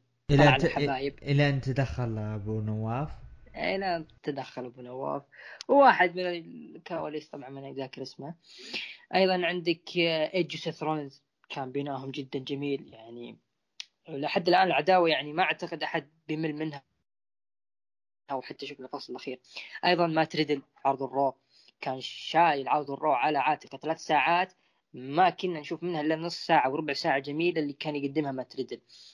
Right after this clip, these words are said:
Speaker 2: فهذا الشيء أيضا ينسب له الفضل. أما الباقي للأسف يعني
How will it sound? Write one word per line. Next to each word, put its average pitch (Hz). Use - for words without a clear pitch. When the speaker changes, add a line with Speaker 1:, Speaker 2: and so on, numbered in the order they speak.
Speaker 2:
فهذا 156
الشيء 156
أيضا 143
ينسب 139
له 131
الفضل. 123
أما 320
الباقي 214
للأسف 202
يعني -